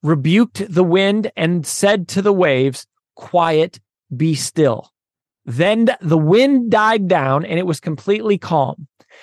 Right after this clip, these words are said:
He said to the disciples, 'Why are you so afraid? Do you still have no faith?'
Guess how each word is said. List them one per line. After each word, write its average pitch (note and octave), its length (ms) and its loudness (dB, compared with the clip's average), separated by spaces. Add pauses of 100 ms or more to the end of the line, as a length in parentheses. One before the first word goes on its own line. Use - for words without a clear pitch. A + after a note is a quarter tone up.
(180)
He - 180 -4
said G#3+ 500 0
to A#3 100 -2
the A#3 120 2
disciples, F3 640 0
'Why D#3 200 2
are G3 80 2
you G#3 200 0
so F#3 240 0
afraid? C#3 460 0
Do C#3 80 -6
you C#3 100 -2
still F#3+ 340 -4
have E3 260 -4
no D#3+ 180 -2
faith?' B2+ 520 -4